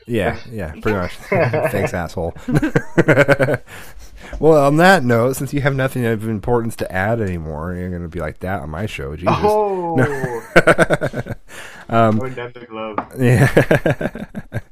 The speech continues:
Speaker 1: <laughs> All right. Well, babe, do you have anything else you wanna go over real quick before we shut her down?
Speaker 2: If you need a house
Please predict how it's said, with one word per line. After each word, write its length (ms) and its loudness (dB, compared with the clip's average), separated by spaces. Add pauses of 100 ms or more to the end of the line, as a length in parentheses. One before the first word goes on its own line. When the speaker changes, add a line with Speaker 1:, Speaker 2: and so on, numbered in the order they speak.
(180)
Speaker 1:
<laughs> 300 -20
All 160 4
right. 200 10
Well, 120 6
babe, 240 6
do 80 2
you 40 6
have 80 6
anything 140 2
else 160 2
you 80 2
wanna 480 2
go 120 2
over 180 2
real 120 4
quick 160 0
before 160 -2
we 100 0
shut 140 0
her 60 2
down? 400 0 (320)
Speaker 2:
If 280 -6
you 180 -12
need 240 -8
a 80 -4
house 800 -12